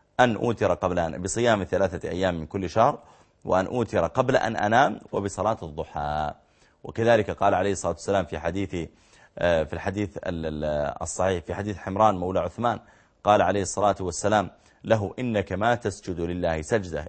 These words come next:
إلا رفعك بها درجة، وحط عنك بها خطيئة، وكتب لك بها حسنة". رواه مسلم. دل هذا على أن حرص الإنسان على أن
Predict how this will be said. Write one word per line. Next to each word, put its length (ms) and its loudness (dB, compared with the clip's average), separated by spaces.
إلا 360 2
رفعك 320 0
بها 260 -2
درجة، 400 4
وحط 540 0
عنك 360 2
بها 280 0
خطيئة، 380 0
وكتب 400 -2
لك 180 -2
بها 220 -4
حسنة". 400 -10
رواه 260 6
مسلم. 280 -12
دل 180 0
هذا 260 4
على 200 4
أن 360 0
حرص 300 4
الإنسان 480 0
على 220 -2
أن 220 -4